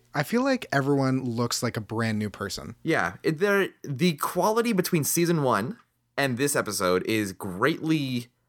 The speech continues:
Speaker 2: different. It's almost impeccable how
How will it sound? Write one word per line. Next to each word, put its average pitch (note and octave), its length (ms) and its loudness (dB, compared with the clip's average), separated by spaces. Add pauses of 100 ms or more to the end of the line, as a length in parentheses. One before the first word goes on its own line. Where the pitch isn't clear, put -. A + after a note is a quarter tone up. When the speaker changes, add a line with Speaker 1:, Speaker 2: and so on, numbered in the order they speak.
(680)
Speaker 2:
different. F2+ 500 0
It's - 320 0 (460)
almost D3+ 320 0
impeccable G#2+ 400 -2
how F2+ 380 0